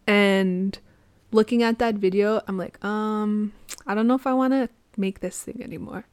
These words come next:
But I did it. I had to make it extra crispy just because it was a little bit mushy. You know, it's not meat, it's beans.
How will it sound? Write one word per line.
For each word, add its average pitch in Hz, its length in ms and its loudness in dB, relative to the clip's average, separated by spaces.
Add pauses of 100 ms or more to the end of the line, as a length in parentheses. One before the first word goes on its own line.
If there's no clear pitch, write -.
(120)
But 247 420 4 (260)
I 214 120 2
did 202 180 4
it. 240 380 0 (580)
I 214 80 -4
had 208 220 -4
to - 80 -6
make 214 180 0
it 226 80 2
extra - 320 -6
crispy 202 460 -6
just 202 180 -8
because 185 500 -8 (520)
it 220 100 0
was 226 220 0
a 233 40 -2
little 226 240 0
bit 226 200 2
mushy. 226 760 -6
You 190 140 -8
know, 165 220 -10 (260)
it's 202 180 -6
not 190 200 -4
meat, - 360 -14
it's 190 260 -4
beans. 180 580 -8